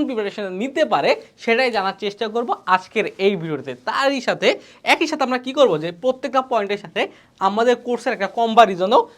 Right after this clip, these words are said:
যাব, যে এই পয়েন্টের সাথে আসলে আমাদের কোর্সটা value for money কিনা। চলো আমরা শুরু করি। সবার আগে দেখো, তোমরা যারা স্বল্প খরচে অ্যাডমিশন টাইমটা বা অ্যাডমিশন ক্লাসগুলো করতে চাও, আগে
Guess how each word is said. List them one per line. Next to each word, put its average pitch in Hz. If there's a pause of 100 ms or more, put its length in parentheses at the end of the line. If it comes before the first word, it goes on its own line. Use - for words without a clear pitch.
(160)
যাব, 208 (140)
যে 208 (200)
এই 440 (100)
পয়েন্টের 208
সাথে 208
আসলে 196
আমাদের 151 (100)
কোর্সটা 226 (140)
value 220
for 208 (100)
money 214 (320)
কিনা। 226 (300)
চলো 330
আমরা 254
শুরু 254
করি। 143 (100)
সবার 311
আগে 196
দেখো, 160 (100)
তোমরা 185 (100)
যারা 147 (380)
স্বল্প 277 (220)
খরচে 220 (320)
অ্যাডমিশন 226 (100)
টাইমটা 220
বা 170
অ্যাডমিশন 214
ক্লাসগুলো 208
করতে 208
চাও, 147 (360)
আগে 214